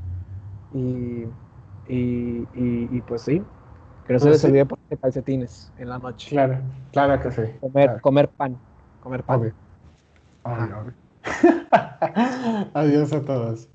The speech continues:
Speaker 2: A nuestros filósofos. <laughs>
Speaker 1: Sí, ya, así,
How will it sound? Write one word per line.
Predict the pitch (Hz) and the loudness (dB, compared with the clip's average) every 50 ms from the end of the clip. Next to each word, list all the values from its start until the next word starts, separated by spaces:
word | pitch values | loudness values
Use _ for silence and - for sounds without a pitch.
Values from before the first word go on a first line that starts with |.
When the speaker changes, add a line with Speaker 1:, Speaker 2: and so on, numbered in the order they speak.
| _ _ | _ _
Speaker 2:
A | - 139 151 151 | -2 0 2 2
nuestros | 143 - 151 175 180 175 170 - 160 156 151 156 - - - 131 | 0 0 -2 0 0 0 -2 -2 -2 -4 -4 -6 -12 -10 -12 -6
filósofos. | - 156 165 156 165 160 156 - 151 - - 147 143 - - - - | 0 0 2 2 2 0 -2 -4 -8 -6 -4 -6 -6 -6 0 2 2
<laughs> | - 427 440 - 427 381 - - - - 330 339 - - - 185 208 - - - _ _ _ - | 2 2 0 -2 -2 -2 -2 -4 -2 -2 -2 -2 -2 -4 -2 -2 -2 -2 -6 -18 _ _ _ -8
Speaker 1:
Sí, | 175 156 127 | -8 -8 0
ya, | 165 170 185 185 - 208 - _ - | 6 6 6 6 6 0 -14 _ -6
así, | 202 180 208 | -6 -4 -2